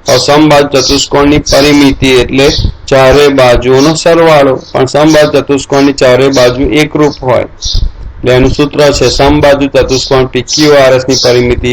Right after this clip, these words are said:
બરાબર ચાર ગુણ્યા પી ક્યુ. માટે છન્નું બરાબર ચાર ગુણ્યા પી ક્યુ. ચાર ગુણ્યા સામે જાય ભાગ્યા, માટે પી ક્યુ બરાબર છન્નું ભાગ્યા ચાર. ચોવીસ ચોક છન્નું થાય. એટલે આપણો જવાબ આવે ચોવીસ. ચાલો.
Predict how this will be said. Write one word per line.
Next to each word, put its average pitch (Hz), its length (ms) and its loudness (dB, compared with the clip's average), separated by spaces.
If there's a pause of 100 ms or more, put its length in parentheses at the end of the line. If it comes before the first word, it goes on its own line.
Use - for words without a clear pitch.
બરાબર 117 480 0
ચાર 127 380 0
ગુણ્યા 110 360 -2
પી 113 220 -10
ક્યુ. - 300 -12 (1000)
માટે 117 320 -2
છન્નું 139 540 2
બરાબર 127 480 2
ચાર 131 400 2
ગુણ્યા 117 300 0
પી 107 220 -4
ક્યુ. 101 220 -6
ચાર 131 360 0
ગુણ્યા 139 300 0
સામે 127 340 -2
જાય 123 260 0
ભાગ્યા, 117 500 0
માટે 117 380 0
પી 117 220 -6
ક્યુ 147 260 -2
બરાબર 123 440 2
છન્નું 127 500 0
ભાગ્યા 110 400 0
ચાર. - 360 -4
ચોવીસ 127 440 0
ચોક 123 260 -2
છન્નું 120 480 -4
થાય. 87 240 -4 (320)
એટલે - 280 -6
આપણો 117 260 2
જવાબ 113 320 0
આવે 110 240 2
ચોવીસ. 90 560 -4 (2000)
ચાલો. - 320 -8